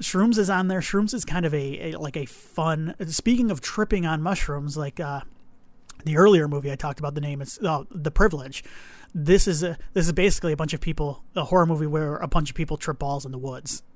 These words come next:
And it's, this was a lot of fun. I think it's a Magnet release. It used to, I think it premiered on H D net way back in the day, but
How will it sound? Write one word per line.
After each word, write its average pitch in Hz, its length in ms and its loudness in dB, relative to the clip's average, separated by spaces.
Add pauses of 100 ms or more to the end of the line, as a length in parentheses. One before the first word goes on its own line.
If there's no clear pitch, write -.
And 143 500 -6
it's, - 300 -8 (320)
this 185 200 4
was 190 120 6
a - 20 4
lot 151 180 0
of 143 80 -6
fun. 156 140 -2
I 139 80 -4
think 185 160 6
it's 175 80 -2
a 160 40 -2
Magnet 151 540 -2
release. 131 380 -12
It 185 60 -10
used 147 180 -10
to, 156 200 -6
I 143 60 -6
think 196 140 2
it - 80 2
premiered 175 260 6
on 151 140 -2
H 170 320 2
D 170 160 -2
net 139 280 -6
way 160 360 2
back 143 220 -4
in 139 80 -8
the 139 40 -6
day, 131 240 -10
but - 200 -2